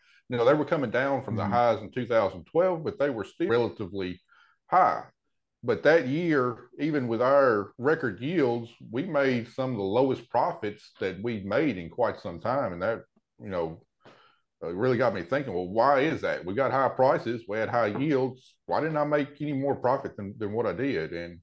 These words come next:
Speaker 1: just got to looking at a lot of the stuff we were spending money on. You know, we were taking a lot of these ag companies' words to heart. You know, "We, I apply this product. Oh, it only costs me four or five dollars an acre, but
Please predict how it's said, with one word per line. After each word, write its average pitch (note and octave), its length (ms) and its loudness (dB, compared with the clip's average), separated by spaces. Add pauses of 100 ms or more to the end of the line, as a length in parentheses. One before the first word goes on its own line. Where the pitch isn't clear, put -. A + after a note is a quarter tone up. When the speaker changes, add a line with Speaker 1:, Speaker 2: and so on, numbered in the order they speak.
(360)
Speaker 1:
just - 120 -12
got A3 160 2
to C3 60 0
looking C#3 360 2
at G2+ 80 2
a F#2+ 40 2
lot A#2+ 280 4
of F#2 220 0 (360)
the A2 60 -14
stuff B2+ 320 0
we C#3+ 80 2
were A2+ 120 0
spending A#2 380 -4
money A2+ 300 0
on. D2+ 180 -6 (600)
You A2 80 -4
know, F#2+ 60 0
we C3 140 4
were D#3+ 140 2
taking A#2 500 0
a F2+ 80 -2
lot G2+ 300 4
of G#2 160 0
these A2 340 -2 (120)
ag C3+ 240 4
companies' G#2 600 -4 (160)
words C#3 600 2
to E2+ 160 -2
heart. G2 400 4
You G2 60 -8
know, F#2+ 160 -2
"We, G#2+ 280 -8 (540)
I C#3+ 160 4
apply D3+ 300 4
this C#3 200 0
product. C3+ 480 2
Oh, C#3+ 140 -2
it D#3+ 120 0
only E3 220 0
costs D3 320 2
me C#3+ 340 -4
four D#3+ 140 2
or B2+ 60 2
five C#3+ 180 6
dollars C3 300 6
an A#2 80 -4
acre, B2 320 0
but F2+ 160 -6